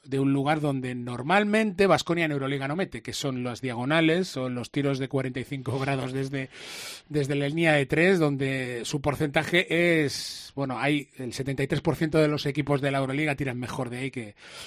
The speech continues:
que Baskonia, ¿no? Eh, tira mejor desde las esquinas Baskonia y ayer no quiso tirar tampoco demasiado, mucha finta y mucha penetración, pero bueno, con Luabu Cabarrot en estado de forma y, y alabado además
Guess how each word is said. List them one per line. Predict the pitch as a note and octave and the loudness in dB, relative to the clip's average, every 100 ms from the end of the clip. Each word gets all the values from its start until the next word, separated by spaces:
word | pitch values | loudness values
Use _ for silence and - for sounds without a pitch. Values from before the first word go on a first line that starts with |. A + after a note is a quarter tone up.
| - | -8
que | - | -2
Baskonia, | B2 - - G2 F#2+ | 0 0 -4 -6 -8
¿no? | C3 - - - - _ | -12 -14 -18 -20 -20 _
Eh, | D#3 D3 | 2 4
tira | F3 E3+ | 4 4
mejor | D#3+ E3 | 4 2
desde | C#3+ C#3+ | 2 0
las | C3 | -2
esquinas | B2 - F3+ E3+ D3 C#3 | -4 0 2 4 2 0
Baskonia | C3+ - D#3+ D3+ | -4 0 0 2
y | C#3 | 0
ayer | C#3+ D3+ | 0 0
no | D3+ | -2
quiso | - C3+ C#3+ | -4 -8 -6
tirar | C#3 C3+ | -4 -4
tampoco | C3+ B2+ C3 | -6 -4 -4
demasiado, | B2+ A2+ E3+ G#3+ F#3+ | -4 -4 0 0 0
mucha | D3+ - | -2 -4
finta | G#2 C#3+ B2+ | -6 -6 -4
y | |
mucha | C3 B2 | -6 -6
penetración, | A#2+ B2 B2 D#3+ A#3 | -8 -8 -6 0 0
pero | D3 C#3 | 2 4
bueno, | D3+ G#2 - - - - | 4 2 -10 -20 -20 -2
con | C#3 | 2
Luabu | C#3 C#3+ C#3 | 4 4 4
Cabarrot | C#3 C#3 D3 C#3+ - | 2 2 2 0 -4
en | C#3 C3+ | -4 -4
estado | - C#3 C3 | -2 0 0
de | B2+ | -2
forma | E3+ E3 E3+ G3+ - - | 4 4 6 2 0 -2
y, | C#3+ C3+ C3 B2+ B2+ B2 A#2+ A#2 A#2 | 0 0 -2 -4 -4 -6 -6 -8 -8
y | B2+ C3 | -6 -4
alabado | B2 B2 C#3 C#3 | -4 -2 0 2
además | C3+ C3 C#3 - | 0 -2 -4 -4